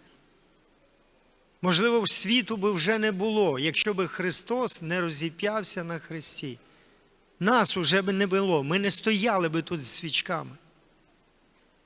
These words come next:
Нагадую вам богослужіння, які у нас у храмі. Завтра вранці о восьмій годині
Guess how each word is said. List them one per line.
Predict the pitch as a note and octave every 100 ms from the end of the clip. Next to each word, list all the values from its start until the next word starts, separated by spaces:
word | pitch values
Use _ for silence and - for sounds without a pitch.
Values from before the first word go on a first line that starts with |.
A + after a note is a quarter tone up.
| _ _ _ _ _ _ _ _ _ _ _ _ _ - - _ _
Нагадую | E3+ E3+ A3 G3+ G3
вам | F3+ F3+
богослужіння, | E3 D#3+ - E3 F#3 A3 F3+
які | D3+ C#3 F#3
у | E3
нас | D3+ D#3+ D3+ - -
у | D3+
храмі. | - D3+ C#3+ C3 A#2+
Завтра | - F#3+ A3+ F3+ G3+ G#3+ A3+ _ _ - - -
вранці | D3 F3 F3+ E3+ F3+
о | D#3+
восьмій | F3 G3 E3+ D#3+
годині | D3 C#3+ E3+ F3+ G3+